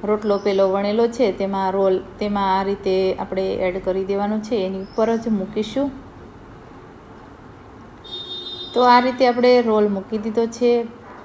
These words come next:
બંને રોલ ભેગા કરી દીધા છે. હવે આપણે એનો રોલ વાળવાનો છે, પણ અહીંયા ધીમે ધીમે તમારે રોલ વાળવાનો છે. પ્લાસ્ટિકનું જબલું છે, પ્લાસ્ટિકની થેલી છે તેને કાઢવાની નથી.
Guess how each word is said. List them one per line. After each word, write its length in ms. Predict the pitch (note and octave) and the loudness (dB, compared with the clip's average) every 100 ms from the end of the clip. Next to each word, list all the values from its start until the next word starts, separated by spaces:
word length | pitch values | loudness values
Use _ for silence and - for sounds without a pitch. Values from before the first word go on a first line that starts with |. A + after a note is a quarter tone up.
| - - - - | -20 -20 -20 -4
બંને 340 | A3 A#3 B3+ B3 | 0 2 4 4
રોલ 200 | A3 F#3+ | 4 2
ભેગા 320 | G3 F#3 F#3 | -2 0 0
કરી 260 | G3 F#3+ | 0 -2
દીધા 300 | F#3+ - G#3+ | -4 -2 0
છે. 360 | G#3+ G#3+ A#3+ A#3+ - - - - - | 0 2 2 2 -4 -18 -20 -20 -6
હવે 340 | F#3 G#3+ C#4 | 0 4 6
આપણે 260 | B3+ B3+ B3 | 6 4 4
એનો 180 | A#3+ A#3 | 4 4
રોલ 300 | G3+ G3+ F#3+ | 4 2 2
વાળવાનો 480 | F#3 F#3 F#3+ G#3 | 4 4 2 0
છે, 280 | A3+ B3+ B3 | -2 0 0
પણ 240 | B3 B3 B3 | 0 0 2
અહીંયા 340 | B3 B3 B3+ | 4 4 2
ધીમે 420 | A#3+ G#3 A#3+ C4+ | 0 2 2 2
ધીમે 280 | A#3 G#3+ G#3 | 2 2 0
તમારે 380 | G3+ F#3+ F3+ F3+ | 0 -2 -2 -2
રોલ 240 | F#3 F#3 | 0 -2
વાળવાનો 440 | F#3 F#3 F#3+ G#3 A3+ | 0 0 0 0 -2
છે. 280 | A3 A#3+ A#3 | 0 2 2
પ્લાસ્ટિકનું 720 | A#3 G#3 A#3+ - B3 B3+ A#3+ | 2 0 0 -4 -2 -2 0
જબલું 380 | G#3 F#3 G3 G3+ | -4 -2 -4 -4
છે, 300 | - A#3 F#3+ - - - - | -4 -4 -4 -10 -20 -20 -2
પ્લાસ્ટિકની 580 | G#3+ A3 - C4 B3+ A#3+ | 0 0 -4 -2 0 0
થેલી 320 | A#3+ G3 G3 | 0 0 0
છે 240 | G3+ A#3 | 0 0
તેને 360 | F#3 F#3+ F3+ F3+ | 0 -4 -4 -6
કાઢવાની 500 | F#3+ G3 G3 G3 G#3+ | -4 -4 -2 0 0
નથી. 420 | A3+ A#3+ B3+ B3+ | 0 -2 -4 -6